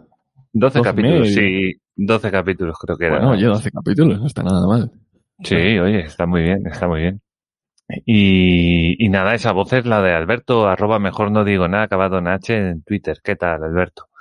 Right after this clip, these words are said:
Speaker 2: Estoy desaparecido en, en Twitter. Llevo <laughs> unas semanitas que <laughs> apenas
Speaker 1: Sí, algo,
Speaker 2: se
Speaker 1: fuiste
Speaker 2: despide.
Speaker 1: hashtag, fuiste, fuiste, perdón, hashtag tendencia.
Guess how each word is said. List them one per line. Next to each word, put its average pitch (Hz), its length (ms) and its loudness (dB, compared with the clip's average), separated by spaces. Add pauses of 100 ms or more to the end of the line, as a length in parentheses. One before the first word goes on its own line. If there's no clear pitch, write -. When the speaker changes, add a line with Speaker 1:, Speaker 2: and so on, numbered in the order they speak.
(320)
Speaker 2:
Estoy 107 220 0
desaparecido 104 800 2
en, 92 340 -2
en 98 140 -2
Twitter. 110 320 2
Llevo 110 400 4
<laughs> 113 220 0
unas 110 180 0
semanitas 107 480 2
que 104 480 2 (320)
<laughs> - 1040 -2
apenas 110 440 -2
Speaker 1:
Sí, 113 60 2 (140)
algo, 110 320 2
Speaker 2:
se 98 340 2
Speaker 1:
fuiste 120 280 2
Speaker 2:
despide. 120 140 2
Speaker 1:
hashtag, 113 320 -2 (280)
fuiste, 110 580 0
fuiste, 113 340 -2
perdón, 101 300 -2
hashtag 87 420 -6
tendencia. 101 600 0